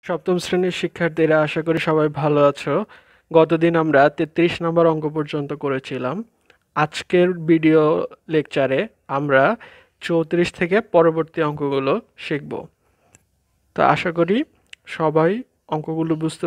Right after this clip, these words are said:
পারছো। যদি কেউ অঙ্কগুলো না বুঝে থাকো, তাহলে অবশ্যই কমেন্টে জানাবে।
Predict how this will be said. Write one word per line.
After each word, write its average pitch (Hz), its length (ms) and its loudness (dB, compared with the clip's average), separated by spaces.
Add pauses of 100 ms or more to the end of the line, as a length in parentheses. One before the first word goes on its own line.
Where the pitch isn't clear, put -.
পারছো। 143 300 -2 (340)
যদি 160 160 -4 (100)
কেউ 165 120 2 (100)
অঙ্কগুলো 156 380 -2 (100)
না 151 60 2 (100)
বুঝে 147 280 -4
থাকো, 151 180 -4 (100)
তাহলে 147 260 -4 (120)
অবশ্যই 156 440 -4
কমেন্টে 151 420 -2 (500)
জানাবে। 131 360 0